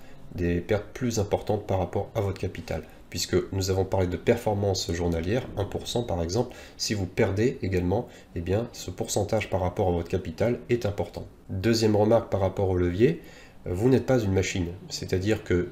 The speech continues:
vous ne pouvez pas trader tous les jours de la même manière, ça n'est pas possible. Vous êtes, euh, un être humain comme moi, vous vivez des émotions, euh, tous les jours différentes à chaque instant.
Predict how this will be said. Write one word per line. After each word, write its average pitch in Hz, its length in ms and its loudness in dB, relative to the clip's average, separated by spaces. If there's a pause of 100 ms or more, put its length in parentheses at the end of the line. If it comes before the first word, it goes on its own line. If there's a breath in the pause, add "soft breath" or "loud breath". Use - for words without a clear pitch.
vous 117 220 2
ne 107 80 6
pouvez 123 320 4
pas 104 220 4
trader 104 520 2
tous 120 140 -2
les 107 80 4
jours 110 460 2
de 101 160 2
la 110 100 6
même 101 180 2
manière, 92 300 2 (140)
ça - 180 0
n'est 92 80 2
pas 98 100 -2
possible. - 420 -4 (680 loud breath)
Vous 117 360 0
êtes, 120 280 0 (140)
euh, 90 720 2 (140)
un 107 100 2
être 104 240 0
humain 98 260 2 (160)
comme 95 160 2
moi, 98 280 2 (260 loud breath)
vous 123 480 0
vivez 110 360 2
des 98 220 2
émotions, 107 500 0 (100)
euh, 95 140 0
tous - 180 -6
les 107 100 0
jours 101 380 0
différentes 98 600 0
à - 40 0
chaque - 240 0
instant. 110 440 2